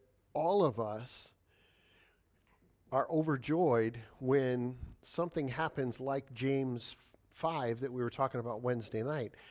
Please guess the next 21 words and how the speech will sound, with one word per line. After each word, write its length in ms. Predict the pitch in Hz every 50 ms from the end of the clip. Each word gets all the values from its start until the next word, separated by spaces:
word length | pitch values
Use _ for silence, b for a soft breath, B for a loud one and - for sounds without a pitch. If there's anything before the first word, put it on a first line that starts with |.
| B B B
when 160 | - 120 113
we 100 | 113 107
turn 320 | - - - 151 151 156 156
somebody 460 | - - 139 131 123 127 120 117 117
from 260 | 110 - - 113 113
their 140 | 110 104 104
sin 320 | - - - 117 110 107
and 80 | 107 104
we 100 | 98 98
turn 300 | - - - 113 104 101
them 160 | 104 101 95 -
to 120 | - 117
Christ. 600 | 104 - - 104 98 87 80 - - - - - b b b b b b b b b b b b b
Everybody's 520 | 165 175 170 175 160 147 143 135 127 113
happy 380 | - 131 135 113 - - 120 113
then. 280 | 101 113 101 87 85 85 - - b b b b b b b b b b b b b b b b b b -
You 80 | 127
know, 200 | 123 127 127 135
everybody 500 | 139 143 165 170 190 202 151 160 147 135
is 120 | 127 110 123
overjoyed 720 | 135 131 113 120 104 98 123 123 117 110 107 95 90